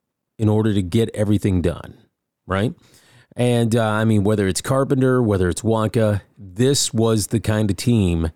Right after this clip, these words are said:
that you definitely, definitely wanted to see. Man, it feels good. Two and a half games up over the Cubs, still in first place. We're gonna see if they can keep this on. In our next segment,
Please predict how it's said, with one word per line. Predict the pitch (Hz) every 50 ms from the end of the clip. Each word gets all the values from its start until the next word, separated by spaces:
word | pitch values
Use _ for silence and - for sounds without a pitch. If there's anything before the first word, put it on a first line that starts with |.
| _ _ _ _ _ _ _ _ _ -
that | 101 90 - -
you | 107 104 87 - _
definitely, | - 123 123 110 - 113 104 98 90 95 95 90 87 85 80 78 - _ _ _ _ _ _ - 98 90 -
definitely | 139 139 131 - 120 110 101 95 98 95
wanted | 90 90 92 90 87 78
to | 82 82
see. | - - 101 95 85 78 71 - _ _ _ _ _ _ _ -
Man, | 98 92 101 95 87
it | 85 80
feels | - 101 92 80 90
good. | 92 85 80
Two | - 160 170
and | 175 160
a |
half | 156 160 143 127 120
games | 156 151 147 147 147 135 113 -
up | - 143 143 135 - - - - _ _ _ _ _ -
over | 123 131 135 131
the | 113 113
Cubs, | - - 131 131 127 127 117
still | - - 139 139 143 143
in | 127 110
first | - 127 120 107 - -
place. | - - 123 120 123 113 -
We're | - 117
gonna | 117 107
see | 101 - 110 107
if | -
they | - 107
can | 98 90
keep | - 110 - -
this | 95 82 - 98
on. | 92 85 82 -
In | 135 147 151
our | 147 143
next | 139 143 160 170 156 - -
segment, | - - 165 165 180 165 160 131 107 98 87